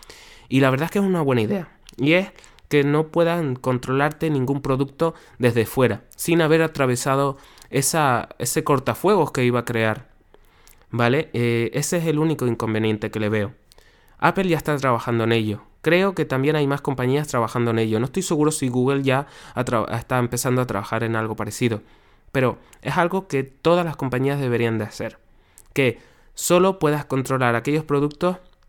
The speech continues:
las personas que hayan sido autorizadas para ello. Y que no te puedan hackear y que tu casa sea controlada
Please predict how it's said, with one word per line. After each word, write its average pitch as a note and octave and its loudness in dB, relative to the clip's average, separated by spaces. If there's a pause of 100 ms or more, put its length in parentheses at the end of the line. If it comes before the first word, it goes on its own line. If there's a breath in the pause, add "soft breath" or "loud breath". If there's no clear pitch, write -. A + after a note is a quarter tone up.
(500)
las D#3 0
personas D#3 -2
que C3+ -4
hayan C3+ 0
sido C#3 -2
autorizadas B2+ -2
para A2+ -4
ello. B2 0 (600 soft breath)
Y C3 -2
que F3 0
no F3+ 4
te F#3 0
puedan D#3+ 2
hackear B2 0 (440 soft breath)
y B2+ 2
que B2+ 0
tu - -6
casa C#3+ -2 (220)
sea C3+ 0
controlada A#2 0